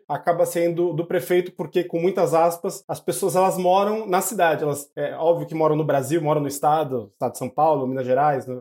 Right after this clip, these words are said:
Mas elas moram na cidade no sentido de que o acesso mais fácil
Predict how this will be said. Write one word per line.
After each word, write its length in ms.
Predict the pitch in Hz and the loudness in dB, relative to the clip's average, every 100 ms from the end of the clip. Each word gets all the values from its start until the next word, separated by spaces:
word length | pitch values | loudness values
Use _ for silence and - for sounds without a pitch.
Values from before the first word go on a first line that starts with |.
| - | -4
Mas 240 | 151 147 | -2 2
elas 220 | 165 156 | 2 2
moram 400 | 165 170 180 175 | 2 2 4 2
na 120 | 175 | 2
cidade 400 | 170 175 156 160 | 0 0 2 2
no 80 | 170 | -2
sentido 440 | 165 170 170 170 160 | -4 -6 -4 -4 0
de 220 | 175 156 | -2 -2
que 280 | - 175 170 | -4 0 2
o 100 | 160 | 2
acesso 320 | 160 180 175 | 2 0 2
mais 300 | 175 196 - | 0 0 0
fácil 560 | 175 165 185 - 202 | 2 2 2 -2 -6